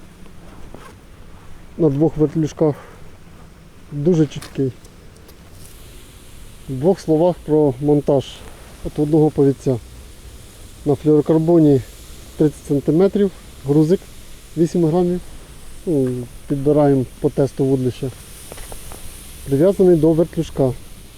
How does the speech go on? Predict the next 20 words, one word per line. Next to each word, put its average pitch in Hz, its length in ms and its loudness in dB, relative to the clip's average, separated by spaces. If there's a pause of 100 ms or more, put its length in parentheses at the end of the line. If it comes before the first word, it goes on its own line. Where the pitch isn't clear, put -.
(100)
Вертлюжок 143 480 0 (200)
скользить 147 420 2 (280)
на 143 80 0
основній 147 560 4 (960)
нитці. 147 360 2 (1200)
Ця 156 100 4
нитка 180 320 2
прив'язана 170 540 4
теж 147 400 0
до 139 140 2
вертлюжка. 135 600 0 (840)
І - 60 0
до 139 140 2
цього 156 200 4
вертлюжка 139 460 0
прив'язаний 170 720 2
метр 160 340 2 (180)
флюорокарбону 135 680 2 (380)
нуль 147 140 4
два. 127 280 2